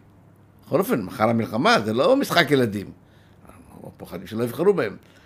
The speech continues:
עכשיו תעבור לצד שני של החלון, ואז אתה עכשיו שואל לחיילים, "מה, מה, מה אתם מבקשים?" "מי?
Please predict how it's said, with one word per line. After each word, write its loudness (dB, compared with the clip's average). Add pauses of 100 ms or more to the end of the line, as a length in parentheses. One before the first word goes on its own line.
(160)
עכשיו 0
תעבור 6
לצד -2
שני 2
של -4
החלון, -6 (1400)
ואז -4
אתה 0
עכשיו -2
שואל 0
לחיילים, 2
"מה, 0
מה, -4
מה 0
אתם -6
מבקשים?" -10 (3000)
"מי? 4